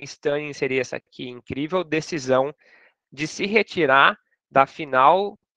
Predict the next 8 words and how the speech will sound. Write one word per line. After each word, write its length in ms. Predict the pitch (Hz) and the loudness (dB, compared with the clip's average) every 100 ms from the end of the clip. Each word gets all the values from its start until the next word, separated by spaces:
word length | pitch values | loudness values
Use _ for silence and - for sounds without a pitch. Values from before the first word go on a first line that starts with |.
| _ - | _ -4
da, 600 | 127 123 117 113 101 - _ | 0 2 2 0 -4 -10 _
da 180 | 127 113 | -4 -4
competição 560 | 135 - 120 - 127 | -6 -10 -10 -6 -6
olímpica, 580 | 123 120 131 - - - | -4 -8 -12 -14 -6 -4
né, 200 | 170 160 _ _ _ _ _ _ - | -4 -6 _ _ _ _ _ _ -4
é, 280 | 127 123 | 0 0
Tuesday, 480 | 123 - 175 147 135 | -2 -4 -6 -4 -6
terça-feira, 680 | 131 120 107 - 160 214 247 | -4 -6 -8 -4 -2 -2 -4